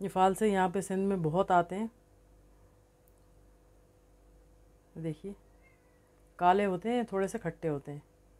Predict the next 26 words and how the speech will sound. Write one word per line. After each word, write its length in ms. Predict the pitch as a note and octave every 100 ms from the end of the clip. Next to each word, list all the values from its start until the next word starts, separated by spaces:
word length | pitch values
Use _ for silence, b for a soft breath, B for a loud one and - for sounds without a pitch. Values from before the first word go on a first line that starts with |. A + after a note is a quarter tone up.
| - - - - _ _ _ _ _ - - - -
तो 60 | F#3+
लोग 220 | G3 G3
यहाँ 180 | F#3 F3+
पे 120 | G3+
इनका 320 | F3+ F#3 A3+ - _ _ _ _ _ _ - -
शरबत 320 | F3+ F3 F3+ E3+
बना 260 | F3 F3
के 140 | E3+ F3 - _ - -
पीते 260 | F3+ F3+
हैं, 100 | F3+
इनका 260 | E3+ F3+ F3
स्क्वैश 380 | E3+ F#3 G3 F3+
बना 240 | F#3+ F3+
के 140 | E3+ F3
रखते 280 | E3+ - F#3
हैं, 80 |
इसकी 280 | E3+ - F#3+ b b b b
चटनियाँ 480 | G3+ G3 G3+ G#3+ G#3
बनाते 380 | F#3+ F3+ F3 F#3
हैं, 200 | F#3 F3+
इसका 380 | E3+ F#3 F3+ D#3+
अचार 320 | E3 F#3+ G3
में 140 | G3+
डालते 340 | F#3 F3 E3+ F3
हैं। 160 | F3
ये 160 | F3